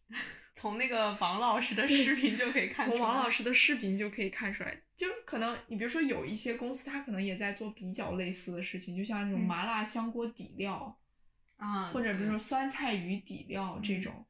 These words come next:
Speaker 1: 对。嗯，嗯。
Speaker 2: 但是你想一下，你有一个酸菜鱼底料，你就会做酸菜鱼吗？
Speaker 1: 也能做个百分之八九十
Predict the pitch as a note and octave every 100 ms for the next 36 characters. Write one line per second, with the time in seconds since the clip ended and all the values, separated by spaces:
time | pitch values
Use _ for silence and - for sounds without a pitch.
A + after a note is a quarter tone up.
0 | _ G#3 G3 - _ _ _ F4 F4 B3+
1 | - G#3+ A3+ - G#3 A3+ G#3+ F3+ - G3
2 | F3 F3+ A#3+ A#3+ C4 B3+ C4+ G#3 F#3+ G3
3 | C4 F#3+ F#3+ F#3 E3+ G#3 A#3+ A#3 A3+ G#3+
4 | A#3+ A#3 C#4 G3+ - - G3+ G3 - _
5 | - - - F#3 E3 F#3+ C#4+ C#4 A#3 F#3+
6 | G3 G3+ A#3 C4 C4+ A#3+ - -